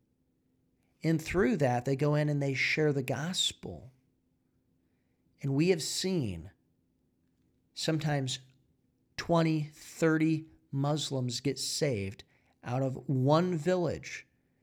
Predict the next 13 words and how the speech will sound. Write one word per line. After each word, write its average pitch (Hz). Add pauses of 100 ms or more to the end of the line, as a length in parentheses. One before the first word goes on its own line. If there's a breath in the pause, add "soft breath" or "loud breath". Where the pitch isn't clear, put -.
(240)
just -
because 147
they 139
look 135
out 139
and 131
they, 127
they, 139
they 139
see 135 (300 loud breath)
the 139
real 143
love 120